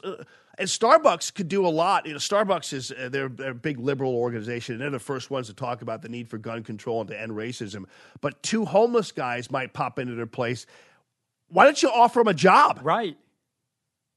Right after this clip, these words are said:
Speaker 2: Yeah, and instead they'll train them on how to handle them. Instead
Speaker 1: Yeah.
Speaker 2: of, "Here, give 'em a job."
Speaker 1: Why, why, why, why don't you, why don't you, why don't you t-, give 'em a job and, and, and pay them money to take out the trash or do whatever, or wha-, wha-, wha-, whatever you're gonna do. Wha-, give them a jo-,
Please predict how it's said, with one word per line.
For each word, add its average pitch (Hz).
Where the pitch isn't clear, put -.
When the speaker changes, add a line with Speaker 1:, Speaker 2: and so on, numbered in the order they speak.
Speaker 2:
Yeah, 180
and 139
instead 170
they'll 170
train 202
them 180
on 160
how 170
to 165
handle 170
them. 127
Instead 131
Speaker 1:
Yeah. 277
Speaker 2:
of, -
"Here, 269
give 190
'em 277
a 277
job." 262
Speaker 1:
Why, 196
why, 233
why, 233
why 247
don't 254
you, 240
why 214
don't 233
you, 220
why 196
don't 220
you 196
t-, -
give 202
'em 226
a 202
job 180
and, 175
and, 165
and 156
pay 269
them 170
money 180
to 165
take -
out 202
the 196
trash 190
or 107
do 175
whatever, 180
or 139
wha-, 135
wha-, 151
wha-, 151
whatever 175
you're 202
gonna 208
do. 175
Wha-, 151
give 190
them 262
a 247
jo-, 220